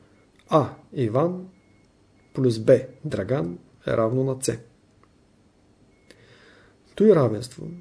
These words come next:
Той е този богатият, техният приятел, когато те търсят в странство. Всичката им надежда е турена в този С. Ще го турим В,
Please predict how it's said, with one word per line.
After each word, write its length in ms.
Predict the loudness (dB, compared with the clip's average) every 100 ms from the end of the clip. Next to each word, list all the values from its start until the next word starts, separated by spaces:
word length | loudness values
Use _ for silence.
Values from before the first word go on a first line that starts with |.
| -20 _ _ _ _ _ _ _ _
Той 160 | 2 2
е 80 | 4
този 240 | 2 2
богатият, 640 | -2 0 0 0 -8 -8 -2
техният 420 | -2 2 -2 0
приятел, 360 | 0 0 -4
когато 360 | 0 0 0 0
те 180 | -2 0
търсят 360 | 0 0 -4
в 160 | -4 -6
странство. 540 | -6 -8 -10 -16 -20 _ _ _ _ _ _ _ _ _ _
Всичката 460 | -8 -6 -4 -2 0
им 80 |
надежда 480 | 0 2 2 4 2
е 80 | 2
турена 460 | 2 2 2 -2 -4
в 100 | 0
този 440 | 0 0 -6 -8 -12 -4
С. 180 | -4 -4 -16 _ _ _ _ _ _ _ _ _ _ _ -20
Ще 200 | -4 -2
го 160 | -2
турим 540 | 6 8 8 4 -4 -10 _ _ _ _ _ -8
В, 240 | 2 2